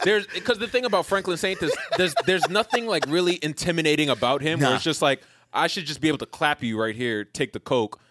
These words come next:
Speaker 1: and now we have the secret recipe for crack cocaine, I guess, still to ourselves. And rizza be-,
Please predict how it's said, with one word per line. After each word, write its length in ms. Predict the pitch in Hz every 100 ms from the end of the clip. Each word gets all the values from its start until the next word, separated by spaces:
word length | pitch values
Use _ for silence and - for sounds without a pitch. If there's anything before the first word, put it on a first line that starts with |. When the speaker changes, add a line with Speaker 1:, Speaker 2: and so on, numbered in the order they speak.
| _ _ -
Speaker 1:
and 100 | 120
now 220 | 127 123
we 140 | 120
have 420 | 120 120 110 98 98
the 120 | 107
secret 520 | - - 131 127 120
recipe 400 | 113 117 - 113
for 140 | - 101
crack 300 | - 110 -
cocaine, 400 | 104 - 110 113
I 60 |
guess, 220 | 113 131
still 300 | - - 101 123
to 100 | 139
ourselves. 580 | 143 147 151 156 175 - _ _ -
And 220 | 107 95
rizza 260 | 117 127
be-, 120 | 117